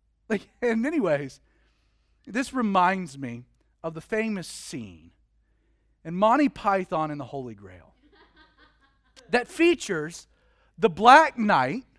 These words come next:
who refuses Arthur, King of the Britons, necessary passage. After Arthur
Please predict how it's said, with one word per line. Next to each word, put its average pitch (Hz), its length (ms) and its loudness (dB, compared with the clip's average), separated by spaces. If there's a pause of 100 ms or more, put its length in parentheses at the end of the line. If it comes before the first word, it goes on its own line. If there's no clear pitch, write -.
(560)
who 277 220 2
refuses 311 920 2 (640)
Arthur, 247 680 4
King 320 360 2
of 226 120 0
the 220 80 -4
Britons, 185 540 -4
necessary 214 520 0
passage. 247 600 4 (840)
After 170 380 -2
Arthur 160 540 -2